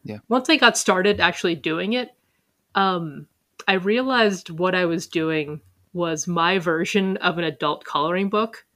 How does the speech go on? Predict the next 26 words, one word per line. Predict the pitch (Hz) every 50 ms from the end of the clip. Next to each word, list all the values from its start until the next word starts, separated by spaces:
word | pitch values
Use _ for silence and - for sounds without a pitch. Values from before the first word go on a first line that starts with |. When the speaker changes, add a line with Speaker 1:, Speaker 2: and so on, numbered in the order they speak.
| _ _ _ _ _ _ _ _ _ _ -
Speaker 2:
'Cause | 226 214
the | 247 240
adult | 226 202 254 294 320 320
coloring | - 311 277 254 240 226
book | 214 220 - 220 -
would | 196 180
have | 170 180 180 170 170
no | - 170
appeal | 165 170 - 175 170 160
to | 160 -
me. | 180 170 156 -
That's | 151 180 175 -
my | - 220 180
job | - - 190 151 156 160 165
already. | 156 143 135 139 139 131 131 127 151 156 - _ -
That's, | 190 185
like, | 214 196 214
Speaker 1:
Yeah. | 220 185
Speaker 2:
already | 185 190 190 185 185
part | 185 - - - 180 170 185
of | 175 -
what | 185 170
I | 165 160
do. | 160 - 156 175 208 277 - - - -
<laughs> | - - - -
Speaker 1:
Yeah. | 90 - - - - - -